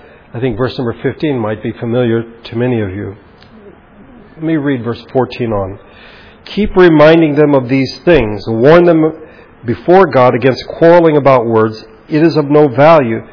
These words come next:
and only ruins those who listen. Do your best to present yourself to God as one approved, a workman who does not need to be ashamed, who,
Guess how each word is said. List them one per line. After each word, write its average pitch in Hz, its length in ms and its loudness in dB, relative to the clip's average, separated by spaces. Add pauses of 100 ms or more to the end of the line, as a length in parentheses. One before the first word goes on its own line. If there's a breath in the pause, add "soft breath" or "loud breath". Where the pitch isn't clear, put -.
and 151 140 0
only 165 200 4
ruins 135 480 0
those 117 300 -4
who 131 200 -6
listen. 117 480 -6 (680 loud breath)
Do 143 200 2
your 196 260 2
best 139 300 0
to - 100 -18
present 139 380 -2
yourself 131 500 -2 (200)
to 151 100 -6
God 113 360 -2
as 117 200 -4
one 127 220 0
approved, 107 560 -6 (340 loud breath)
a 123 160 -4
workman 175 520 2
who 135 160 -6
does 127 240 -2
not 139 220 0
need 143 340 -2
to 156 60 -6
be 151 140 -4
ashamed, 104 520 -6
who, 135 200 -4